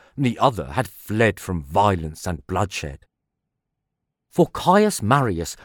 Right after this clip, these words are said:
the only man of consular dignity in the memory of man who was ever driven from the city in times of civil discord before me, was not only not restored by the Senate, but his return almost destroyed the Senate.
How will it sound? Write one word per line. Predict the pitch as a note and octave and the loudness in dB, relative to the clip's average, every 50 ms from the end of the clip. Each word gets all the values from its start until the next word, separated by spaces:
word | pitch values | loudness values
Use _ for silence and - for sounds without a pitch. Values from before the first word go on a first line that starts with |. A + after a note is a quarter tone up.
| _ - - | _ -6 -2
the | E3 F3 - | -2 0 2
only | D#3 F#3 G3+ G3+ G3+ D#3+ | 2 2 4 2 2 0
man | A#2+ A#2 B2 D3 D3+ | 2 2 2 2 2
of | D#3 - - | 0 -2 -4
consular | - - B2+ C#3+ C#3+ - - D#3+ D#3 D#3 | -6 -4 -2 -2 -2 -2 -2 0 0 0
dignity | B2+ - A2+ G2+ A2+ C3 B2+ - - C3 C#3+ | 0 0 -4 -4 -4 -6 -6 -6 -6 -4 -4
in | D3+ D#3+ | -2 -2
the | D#3+ D3 | -2 -2
memory | B2 F#2 F2+ C3 D#3+ F3 C#3+ G#2+ F#2+ F#2 G2+ | -2 0 0 2 2 2 2 0 0 0 0
of | G#2+ - D2 | -2 -2 0
man | F2 A#2+ C3+ A#2+ F#2 E2+ - - _ - | 0 0 0 0 0 -4 -8 -12 _ 0
who | - G#3+ | 0 2
was | G3+ A3+ - - - - | 2 2 -2 -2 -2 0
ever | G3 A3+ F3 C3 | 0 2 2 0
driven | G2 - - C#3 D3+ C#3 E3+ D#3+ | -4 -2 0 0 0 0 -2 -4
from | - - E3 E3+ | -4 -2 -2 -2
the | D#3 C3 | -2 -4
city | - - - D#3+ - - G#2 G2 | -4 -6 -6 -8 -6 -6 -4 -4
in | F#2 F2+ | -4 -4
times | - - B2+ C3 C3 A2 A2 | -4 -2 -2 -2 -2 -2 -4
of | G2+ - | -6 -4
civil | - C#3 C3 G#2+ F#2+ E2 | -2 -2 -2 -2 -2 -4
discord | - - F3+ - - - A#2 G#2 F#2+ | 0 0 0 0 0 -2 -2 -2 -2
before | - G#2 - - - A3 A#3 F3+ | -2 -6 -6 -2 0 2 2 2
me, | G2+ F#2 F2+ C#2+ - _ _ _ _ _ _ - | 2 0 -4 -6 -8 _ _ _ _ _ _ 0
was | F#3+ A3 A3 - | 0 0 0 2
not | A3+ C4 B3 - - - | 0 0 0 -2 -10 -2
only | - D3 G3 F#3 D#3+ A#2 D#2+ C#2+ | 2 4 4 4 4 0 -4 -4
not | D#2 F#2 B2+ F3 E3 D3 - A#2+ | -2 2 2 2 0 0 -6 -6
restored | G#2+ - - C#3 A#2 G#2 F2+ | -6 -4 -2 -2 0 0 -2
by | - A2+ A2 | 0 -2 -2
the | G#2 G#2+ | -2 -2
Senate, | G2+ - - F3+ F#3+ G3 E3+ - - - - _ _ - | -4 -2 0 0 0 0 -2 -6 -14 -20 -20 _ _ -2
but | G3+ F#3+ - | -2 0 0
his | A3 F3+ F3+ | -4 -4 -2
return | G3+ G3 _ - - G#3 A3 A3+ G3+ | -4 -6 _ -2 2 2 2 2 2
almost | E3 C#3+ F3 F#3+ G3 G3+ G3+ - - | 0 0 0 2 2 2 0 -2 -2
destroyed | - G3 - - - - - - B2 C3 D3 D3 A#2 - | -4 -4 -4 -4 -6 -10 -12 -6 -2 2 4 2 2 2
the | - F#2+ | -4 -6
Senate. | - - G#2 F2 D#2 D2+ C#2 - - | -4 -4 -4 -4 -6 -8 -14 -16 -20